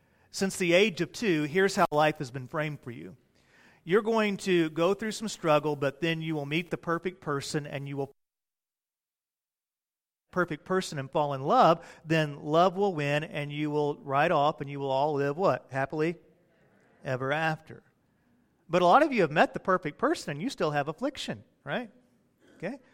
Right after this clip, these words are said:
Why? Because it is a part of life here. Hope in the glory of God rejoices in affliction. And the passage says the reason why we can rejoice in affliction is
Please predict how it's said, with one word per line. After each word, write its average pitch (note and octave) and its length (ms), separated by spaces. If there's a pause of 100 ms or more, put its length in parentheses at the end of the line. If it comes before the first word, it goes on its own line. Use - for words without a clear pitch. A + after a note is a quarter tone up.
(140)
Why? B3+ 320
Because E3 460
it F3+ 160
is F3+ 120
a E3 80
part F#3 360
of E3 180
life C#3+ 360 (120)
here. F#3+ 520 (320)
Hope C4 380
in G3+ 200
the F3+ 60
glory G3 520
of C#3 160
God D#3 400 (260)
rejoices F#3+ 1000
in G#3 460
affliction. E3 640
And E3+ 120
the E3 60
passage A#3 460
says E3+ 340
the E3+ 80
reason A#3 340
why A3+ 180
we F#3+ 100
can F3 160
rejoice E3 420
in F#3+ 60
affliction F3+ 380
is - 120